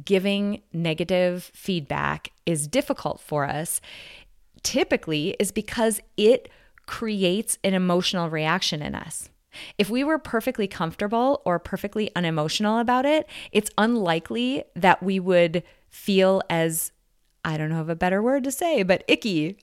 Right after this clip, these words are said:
about giving negative feedback. It creates an emotional state in us that feels uncertain. It feels maybe guilty. We feel um, just this n-, slew of negative mixed up emotions.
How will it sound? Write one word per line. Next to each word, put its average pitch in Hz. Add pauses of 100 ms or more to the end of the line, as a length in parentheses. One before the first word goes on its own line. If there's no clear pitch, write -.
about 202
giving 185
negative 165
feedback. - (380)
It 202
creates 190
an 202
emotional 175
state 180
in 175
us 160
that -
feels 208 (180)
uncertain. 190 (360)
It 175
feels 220
maybe 190
guilty. 160 (240)
We 190
feel 208 (460)
um, 165 (140)
just 214
this 208
n-, 180 (100)
slew 226
of 170
negative 190
mixed 180
up 160
emotions. 160